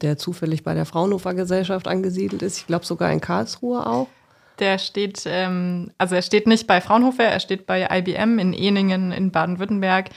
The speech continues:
Speaker 2: Aber es gibt, äh, eine Kooperation und Fraunhofer, die Fraunhofer Gesellschaft hat, äh, Zugriff auf diesen Quantencomputer.
Speaker 1: Genau.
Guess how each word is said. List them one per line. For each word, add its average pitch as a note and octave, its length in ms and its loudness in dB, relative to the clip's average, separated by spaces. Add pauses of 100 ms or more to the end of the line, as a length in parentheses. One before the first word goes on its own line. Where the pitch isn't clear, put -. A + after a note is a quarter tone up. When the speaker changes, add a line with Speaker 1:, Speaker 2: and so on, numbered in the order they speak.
(260)
Speaker 2:
Aber E3+ 260 4
es E3+ 160 -4
gibt, F#3 300 -4
äh, E3+ 60 0
eine F#3+ 200 4
Kooperation G#3+ 800 2
und F3+ 260 -2
Fraunhofer, F3+ 680 -2
die F3+ 100 -8
Fraunhofer F3+ 440 -4
Gesellschaft F3 540 -4
hat, - 240 -8
äh, E3+ 80 -8
Zugriff F3+ 400 -2
auf - 140 -8
diesen E3+ 240 -4
Quantencomputer. F3 640 -4
Speaker 1:
Genau. D#3+ 400 -2